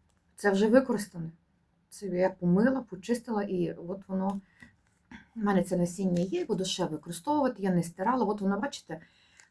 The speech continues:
з минулого року отак надписи лишився. А використовую, ще раз наголошую, я, е, маркери по сі ді дискам. Тут має писати сі ді.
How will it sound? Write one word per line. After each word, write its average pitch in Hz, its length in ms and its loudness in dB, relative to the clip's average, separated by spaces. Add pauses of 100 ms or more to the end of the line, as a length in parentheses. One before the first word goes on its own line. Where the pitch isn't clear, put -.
з - 60 -8
минулого 214 420 8
року 233 280 4
отак 202 340 0
надписи 190 440 -6
лишився. 165 560 -10 (1500)
А 185 80 -4
використовую, 269 800 4
ще 233 200 -4
раз 220 180 -4
наголошую, 214 640 0
я, 190 260 0 (1300)
е, 175 380 0
маркери 220 520 4
по 190 260 -4
сі 180 180 -12
ді 175 160 -10
дискам. 180 600 -14 (800)
Тут 202 200 -18
має 190 180 2
писати 190 300 -6
сі - 180 -10
ді. 165 240 -8